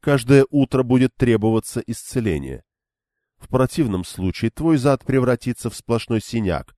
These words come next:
который от порки начнёт лопаться в кровь. Это вовсе не значит, что я вдруг решила тебя пожалеть. Если понадобится исцелять тебя по три раза на дню, я просто стану пороть сильнее,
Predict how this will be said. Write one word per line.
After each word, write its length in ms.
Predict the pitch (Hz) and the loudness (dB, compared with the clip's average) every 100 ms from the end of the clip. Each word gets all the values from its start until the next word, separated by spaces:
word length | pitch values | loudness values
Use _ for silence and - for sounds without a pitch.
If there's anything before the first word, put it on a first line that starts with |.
| _ _ _ _ | _ _ _ _
который 360 | - 104 98 98 | -2 0 2 2
от 140 | - | 0
порки 360 | - 120 110 98 | 4 4 4 0
начнёт 420 | 92 - 101 - | -2 -2 -2 -2
лопаться 440 | 104 98 95 - 101 | 2 2 0 -4 -6
в 60 | |
кровь. 300 | - 78 67 - _ _ _ _ _ _ - | -2 -2 -4 -10 _ _ _ _ _ _ -8
Это 260 | 196 208 | -4 -2
вовсе 420 | 196 208 117 120 | 2 2 2 -2
не 100 | 110 | 0
значит, 460 | 113 113 117 107 110 | 0 2 2 2 -2
что 200 | - 113 | -2 2
я 140 | 113 | 2
вдруг 360 | 107 98 110 - | 2 2 2 2
решила 440 | 120 - 170 151 | 0 0 -2 -2
тебя 280 | 147 147 139 | 0 2 2
пожалеть. 640 | - 127 127 107 82 - - _ _ _ _ _ - | 2 2 2 2 0 -6 -18 _ _ _ _ _ -4
Если 380 | 131 147 - 135 | 2 2 2 2
понадобится 840 | 139 139 143 135 131 139 - 139 | 4 6 6 6 2 0 2 2
исцелять 540 | 127 - 147 143 135 | 2 0 2 4 2
тебя 320 | - 123 117 117 | 2 0 2 4
по 180 | 143 | 2
три 300 | 135 151 165 | 2 4 6
раза 320 | 143 104 87 95 | 6 4 2 0
на 140 | 95 | 0
дню, 320 | 85 90 82 - _ _ _ _ | -2 -2 -2 -4 _ _ _ _
я 180 | 135 156 | 0 2
просто 360 | 156 151 - | 4 4 2
стану 360 | 139 - 147 147 | 0 4 6 4
пороть 440 | - 170 170 107 | 4 4 4 4
сильнее, 680 | - 110 117 110 101 90 82 | 2 2 2 4 2 2 -2